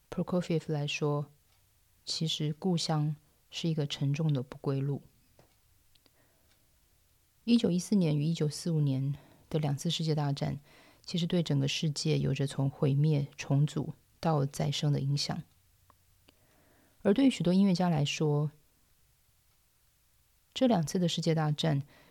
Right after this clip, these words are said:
对于心灵所受到的冲击，远比重组人生的秩序还要令人难受。在当时的俄国，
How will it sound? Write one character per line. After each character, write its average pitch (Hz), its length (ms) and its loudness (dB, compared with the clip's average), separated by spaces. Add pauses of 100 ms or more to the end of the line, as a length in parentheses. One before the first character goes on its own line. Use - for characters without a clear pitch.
(120)
对 220 120 4
于 185 80 4
心 202 340 2
灵 151 280 4
所 147 180 0
受 170 160 -2
到 165 140 0
的 151 60 0
冲 160 300 2
击， 143 320 -2 (300)
远 170 180 6
比 170 140 2
重 147 260 2
组 147 200 0
人 143 180 2
生 151 140 0
的 147 60 2
秩 151 220 -2
序 143 340 -4 (520)
还 165 100 0
要 160 80 6
令 170 220 8
人 139 160 4
难 131 240 0
受。 139 320 -2 (1400)
在 247 120 4
当 254 200 6
时 233 120 2
的 160 100 2
俄 220 220 8
国， 139 380 -2